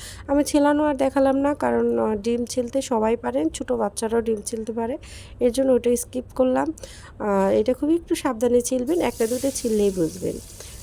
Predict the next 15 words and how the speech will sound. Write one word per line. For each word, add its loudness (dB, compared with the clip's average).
তো 8
এখানে 4
দেখতে -2
পাচ্ছেন 0
আমি 2
ভালো -2
করে 0
তেলটা -4
গরম 0
হওয়ার -4
পরে 0
কিন্তু -4
ডিমগুলোকে -4
ছেড়ে -6
দিয়েছি। -10